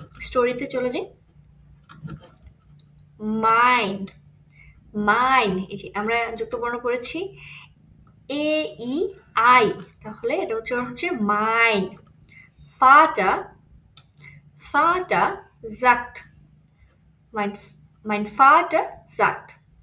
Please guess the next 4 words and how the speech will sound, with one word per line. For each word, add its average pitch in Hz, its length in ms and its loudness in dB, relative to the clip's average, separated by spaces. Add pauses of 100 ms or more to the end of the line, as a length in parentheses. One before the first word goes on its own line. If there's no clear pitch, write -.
(140)
আমার 202 220 2
বাবা 208 160 6 (100)
বলছে, 220 280 -2 (1200)
die 247 160 -2